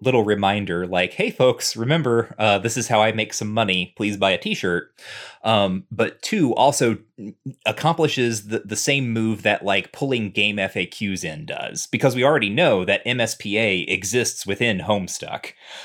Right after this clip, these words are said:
So, uh, that, that sort of other, like, weird, omnivorous, like, layering on top of itself thing that, that this, uh,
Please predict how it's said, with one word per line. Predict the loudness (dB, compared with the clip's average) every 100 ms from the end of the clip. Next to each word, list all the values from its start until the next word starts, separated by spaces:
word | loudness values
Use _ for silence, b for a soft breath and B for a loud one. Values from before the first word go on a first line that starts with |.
| B B _ -6
So, | 2 4 4 4 2 -2 2
uh, | 4 4 2
that, | 0 0
that | -2 -2
sort | -2 -2
of | -2 0
other, | 2 2 0
like, | 0 -2
weird, | -4 -4 -2 0 0 -4 -6 -14 0
omnivorous, | 2 2 0 -2 0 0 0 -2
like, | 0 -2 -2
layering | -2 0 0 0 -2 -2
on | -2
top | 0 0
of | -2
itself | -8 -4 -4 -2
thing | -4 -4
that, | -4 -6
that | -10 -8
this, | -10 -10 -6
uh, | -4 -4 -6